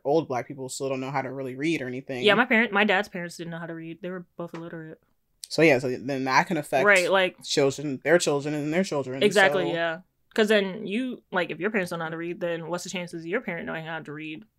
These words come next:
Speaker 2: They might know a little bit more, but
Speaker 1: Yeah.
Speaker 2: And there's, like, a million word gap. I think if your parents have a college degree, by kindergarten, you're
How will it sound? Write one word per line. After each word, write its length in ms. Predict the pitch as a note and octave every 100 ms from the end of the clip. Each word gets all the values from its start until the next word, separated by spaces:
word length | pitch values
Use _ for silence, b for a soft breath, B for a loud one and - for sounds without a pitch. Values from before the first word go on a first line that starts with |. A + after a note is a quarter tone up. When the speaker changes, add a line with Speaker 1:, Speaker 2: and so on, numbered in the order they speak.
| -
Speaker 2:
They 80 | F#3+
might 160 | F#3+
know 160 | F#3 E3+
a 20 |
little 180 | F3 F4+
bit 160 | G#3
more, 280 | F3 D#3+ E3+
but 320 | F3 D#3 - _ _ _ _ _ _ _ _ _ _ _ -
Speaker 1:
Yeah. 400 | C#3+ D3+ C3+ C#3+ _ _
Speaker 2:
And 140 | G3+ G#3+
there's, 120 | A#3+
like, 120 | D#4
a 420 | B3+ G3+ F#3 E3+ E3
million 440 | F#3 G#3 G#3+ G#3+
word 260 | F3+ F#3+ E3+
gap. 340 | E3+ F#3 G#3 -
I 80 |
think 140 | F3+ A3
if 60 | G#3
your 80 |
parents 360 | - G3 F#3+ F#3
have 100 | F3+
a 40 |
college 540 | F3+ F3 F3 E3+ - - _ -
degree, 800 | E3+ - - E3+ F3+ F#3 G#3+ - _ _ _ -
by 220 | F3 F3
kindergarten, 400 | - G3+ F3 E3+
you're 200 | E3+